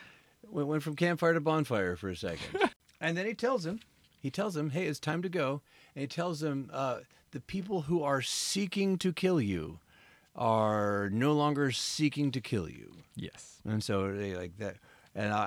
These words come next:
Speaker 1: I'll, I'll come back to that, that, that phrase, "seeking to kill you," here in just a second.
Speaker 2: Oh, I, w-, I would say, like, regardless of whether Moses is saying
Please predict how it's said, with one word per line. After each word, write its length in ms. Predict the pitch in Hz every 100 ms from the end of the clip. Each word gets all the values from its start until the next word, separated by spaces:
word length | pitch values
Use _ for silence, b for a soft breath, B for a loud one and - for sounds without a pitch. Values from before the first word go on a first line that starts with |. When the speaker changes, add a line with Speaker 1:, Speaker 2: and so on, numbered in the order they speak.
| 113
Speaker 1:
I'll, 200 | 110 104
I'll 120 | 110
come 180 | 110 143
back 140 | 135 120
to 60 |
that, 260 | 120 113 110
that, 320 | 113 104 113
that 160 | 131 107
phrase, 400 | - 143 104 98
"seeking 720 | - - - - 143 - 127
to 80 | 110
kill 240 | - 127
you," 160 | 101 90
here 180 | 90 92
in 80 |
just 240 | 82 87 -
a 40 |
second. 380 | - 90 95 90 _ B B B B B
Speaker 2:
Oh, 280 | 135 113 87
I, 60 | -
w-, 140 | 156 -
I 80 | 156
would 160 | 175
say, 100 | 165
like, 280 | 120 90 - _ _ _ _ _
regardless 720 | 131 156 143 151 170 131 -
of 80 | 92
whether 400 | 95 90 87 82 _ _ _ -
Moses 560 | 98 101 95 92 87
is 160 | - 101
saying 460 | 117 101 92 90